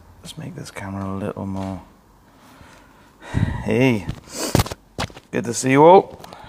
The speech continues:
It's Monday morning, and it's like, um, I think six degrees outside. It just feels a little bit more fresh. Um, yeah. Morning,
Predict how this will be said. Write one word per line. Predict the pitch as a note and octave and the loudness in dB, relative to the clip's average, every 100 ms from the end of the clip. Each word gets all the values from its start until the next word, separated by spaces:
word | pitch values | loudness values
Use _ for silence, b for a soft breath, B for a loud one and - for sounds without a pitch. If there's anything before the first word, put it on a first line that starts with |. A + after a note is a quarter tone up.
| B - | B -6
It's | B2+ - | -4 0
Monday | D3+ D3+ E3 | 2 4 4
morning, | E3+ G3+ G#3+ D#3 G#2 b b b b b | 6 4 4 0 -4 b b b b b
and | - C#3 D3 C#3+ - - - _ _ _ _ _ - | 4 6 4 0 -4 -12 -14 _ _ _ _ _ -18
it's | - - | -12 -8
like, | A3+ - B2 - - | -2 0 0 -2 6
um, | C3+ C3 C3 A#2+ G#2+ - _ _ _ _ | 8 8 6 -2 -4 -18 _ _ _ _
I | - | -16
think | B3 B2+ | -12 -8
six | - C#3 - | -6 -6 -4
degrees | C#3+ C#3 C#3+ C#3+ | -4 0 2 4
outside. | D3 - D3 D3+ | 2 2 2 2
It | - - - B B B | -2 -6 -20 B B B
just | - C3+ - | 0 0 6
feels | D#3 C3+ | 8 8
a | C3+ | 6
little | C3+ B2+ C#3 | 6 6 4
bit | C3 - | 2 0
more | A#2+ A#2 | 0 -2
fresh. | - A2+ B2+ - - - B B B B - | -2 0 0 0 -12 -16 B B B B 2
Um, | A2 A2 A2 G#2+ - b b b _ _ - | 6 6 4 -4 -10 b b b _ _ -8
yeah. | B2 C3+ C3+ A2 - - b b b b b b - | 2 6 6 6 -2 -20 b b b b b b 6
Morning, | C#3+ D#3+ D#3 B2+ | 8 10 6 2